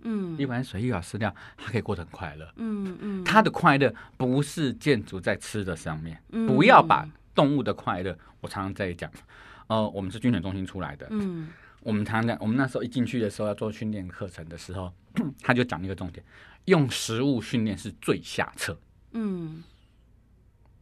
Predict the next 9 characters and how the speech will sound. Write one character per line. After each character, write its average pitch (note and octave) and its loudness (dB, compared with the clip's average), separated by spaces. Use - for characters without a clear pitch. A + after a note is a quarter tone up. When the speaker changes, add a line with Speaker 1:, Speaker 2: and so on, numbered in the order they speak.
Speaker 2:
因 C#3 6
为 B2 4
我 A#2 -4
们 F#2+ -2
训 B2+ 0
练 G2 -4
是 F#2 -12
军 F2+ -6
犬。 - -10